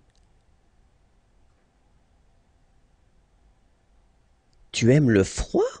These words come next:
Oui. Eh bien, si tu veux y aller, bon voyage et à bientôt.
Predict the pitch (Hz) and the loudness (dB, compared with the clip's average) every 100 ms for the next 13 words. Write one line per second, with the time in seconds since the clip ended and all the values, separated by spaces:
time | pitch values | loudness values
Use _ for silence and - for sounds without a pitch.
0 | _ _ _ _ _ _ _ _ _ _ | _ _ _ _ _ _ _ _ _ _
1 | _ _ _ _ _ _ _ _ _ _ | _ _ _ _ _ _ _ _ _ _
2 | _ _ _ _ _ _ _ 117 127 139 | _ _ _ _ _ _ _ 4 6 6
3 | 180 202 190 175 156 156 180 _ _ _ | 6 4 4 0 -2 -6 -12 _ _ _
4 | _ - - _ _ _ _ _ _ _ | _ -20 -20 _ _ _ _ _ _ _
5 | _ _ _ _ _ _ _ - _ _ | _ _ _ _ _ _ _ -20 _ _
6 | _ _ - - _ _ _ _ - - | _ _ -20 -20 _ _ _ _ -20 -20
7 | _ _ _ _ _ _ - - 135 123 | _ _ _ _ _ _ -20 0 2 4
8 | 110 104 123 - _ _ _ _ _ _ | 4 2 0 -6 _ _ _ _ _ _
9 | _ _ - - 175 220 196 202 156 120 | _ _ -12 -6 -2 2 4 6 6 6
10 | 127 196 - - _ _ _ 147 165 302 | 6 4 0 -20 _ _ _ -2 4 6
11 | 302 233 170 165 165 240 269 _ _ - | 6 4 4 4 4 2 0 _ _ -4
12 | 110 101 104 240 - 233 233 | 0 0 2 2 4 4 2